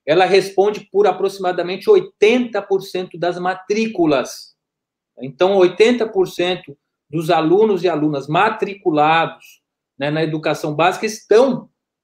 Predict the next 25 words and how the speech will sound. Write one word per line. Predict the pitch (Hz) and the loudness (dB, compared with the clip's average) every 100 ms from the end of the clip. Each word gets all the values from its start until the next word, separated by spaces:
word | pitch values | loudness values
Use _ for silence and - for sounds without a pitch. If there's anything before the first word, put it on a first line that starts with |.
| _ _ | _ _
no, | 147 185 214 214 143 | -2 2 2 0 -2
ah, | 147 139 139 | -2 -2 -4
no | 160 175 | 0 2
âmbito | 202 220 220 208 | 4 0 -4 -8
da | 175 | -4
rede | 156 180 214 247 - _ | 0 4 4 2 -12 _
pública, | 285 294 165 - - _ _ _ _ | 4 4 2 -6 -16 _ _ _ _
né, | 120 123 | -20 -4
tanto | 196 247 233 | -2 -2 -4
municipal | 196 180 165 151 - 165 202 - _ _ _ _ _ | -8 -8 -10 -8 -2 2 0 -2 _ _ _ _ _
contra, | 170 190 185 196 196 - | -4 -2 -2 -2 -4 -10
eh, | 135 | -10
quanto | 131 165 190 190 185 | -6 -6 -4 -6 -6
estadual. | 156 - 170 175 175 117 - _ _ _ _ _ _ - | -8 -4 -4 2 2 2 -2 _ _ _ _ _ _ -8
Né, | 147 | -4
como | 160 208 | 0 2
é | 226 | 2
que | 254 | 0
os | 269 240 | -4 -6
estados, | 202 - 180 208 180 123 107 - | -8 -2 2 2 2 -4 -14 -14
né, | 120 143 | -8 -8
o | 131 135 | -6 -10
estado | - 160 165 | -4 -2 -2
da | 160 | -2
Paraíba, | 160 156 143 170 190 127 107 | -2 -2 0 -2 -2 -4 -6